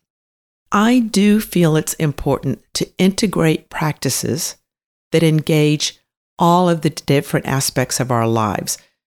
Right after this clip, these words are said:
spiritual, emotional, intellectual, and physical, all of the different realms.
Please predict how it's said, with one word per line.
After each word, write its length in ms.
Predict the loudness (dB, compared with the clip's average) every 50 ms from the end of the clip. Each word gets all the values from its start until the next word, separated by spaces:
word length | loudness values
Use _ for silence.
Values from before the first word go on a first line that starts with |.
| _ _ -8
spiritual, 1000 | -6 -6 -4 0 2 4 4 4 2 0 0 0 2 2 2 0 -2 -4 -6 -4
emotional, 880 | -2 0 2 2 4 2 2 2 2 0 0 0 0 0 -2 -4 -8 _ _ _ _ -2
intellectual, 1120 | 0 2 2 2 2 2 2 0 0 0 -2 -2 -2 0 0 0 0 0 0 -2 -6 -6 -4
and 180 | -2 0 0 0
physical, 720 | 0 0 2 2 2 0 -2 0 0 0 0 0 0 -2 -4
all 300 | -2 0 0 2 2 0
of 140 | 0 0 -2
the 80 | -2
different 400 | 0 0 -2 -2 -4 -6 -10 -8 -4
realms. 600 | -2 -2 0 0 -2 -4 -4 -4 -4 -6 -6 -8